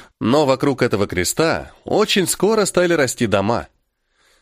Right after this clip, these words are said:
Сначала мы с Суори совместно заложили фундамент первого из двух десятков домов.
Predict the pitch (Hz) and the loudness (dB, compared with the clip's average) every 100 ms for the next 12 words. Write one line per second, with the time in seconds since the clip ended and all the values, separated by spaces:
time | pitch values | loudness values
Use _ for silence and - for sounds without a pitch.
0 | - - 156 160 220 233 214 190 208 175 | -8 -2 0 2 0 2 2 0 0 0
1 | 165 202 202 185 151 120 151 165 160 143 | 2 2 2 2 2 2 2 0 -2 0
2 | 135 120 156 143 - 113 98 139 160 - | 0 2 2 0 0 0 2 2 0 0
3 | 110 123 165 165 147 117 90 98 127 131 | 0 2 2 2 2 0 0 -2 0 -2
4 | - 87 - 90 104 95 69 - | 0 -2 -2 0 0 -2 -6 -10